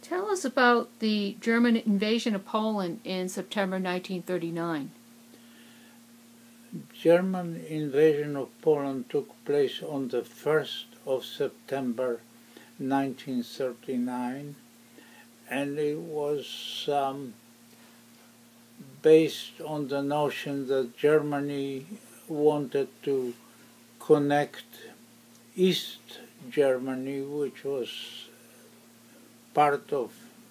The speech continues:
Speaker 2: Germany on the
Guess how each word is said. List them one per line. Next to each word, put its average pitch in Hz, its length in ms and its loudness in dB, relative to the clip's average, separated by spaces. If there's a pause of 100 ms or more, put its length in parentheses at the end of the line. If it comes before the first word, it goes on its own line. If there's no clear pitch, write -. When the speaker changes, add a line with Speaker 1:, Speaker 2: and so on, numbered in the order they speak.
(760)
Speaker 2:
Germany 131 720 0 (880)
on 127 360 -4
the 123 340 -2